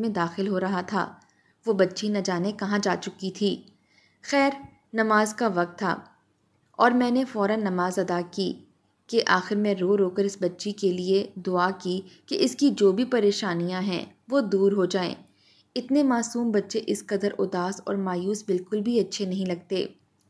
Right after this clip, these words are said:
न जाने कैसे जालिम लोग थे जिन्हें इतने मासूम नन्ही कलियों पर ज़रा भी रहम नहीं आता था और वो इन पर जुल्म किया करते थे। शायद ये भी क़यामत की निशानियों में से एक थी।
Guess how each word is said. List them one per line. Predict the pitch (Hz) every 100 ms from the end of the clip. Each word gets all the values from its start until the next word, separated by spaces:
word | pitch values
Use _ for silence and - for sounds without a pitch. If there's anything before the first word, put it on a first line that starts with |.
| -
न | 190
जाने | 185 170 185
कैसे | 190 180 175 208
जालिम | 196 170 190 208
लोग | 185 185 185
थे | 208 202 - - -
जिन्हें | 233 262 269
इतने | 226 214 233
मासूम | 226 185 185 214 208
नन्ही | 196 185 202
कलियों | 196 175 185 196
पर | 214
ज़रा | 196 180 190
भी | 196
रहम | 214 202 214
नहीं | 220 226
आता | 202 202 196
था | 214 202 - _ _ -
और | 214
वो | 208
इन | 208 190
पर | 226
जुल्म | 214 196 196
किया | 226 254 220
करते | 190 185 190 190
थे। | 202 190 - _ _ _ -
शायद | - 269 294
ये | 233 262
भी | 247
क़यामत | 262 226 196 202 202
की | 220
निशानियों | 202 - 185 175 190
में | 190 196
से | -
एक | - 180 180
थी। | - 190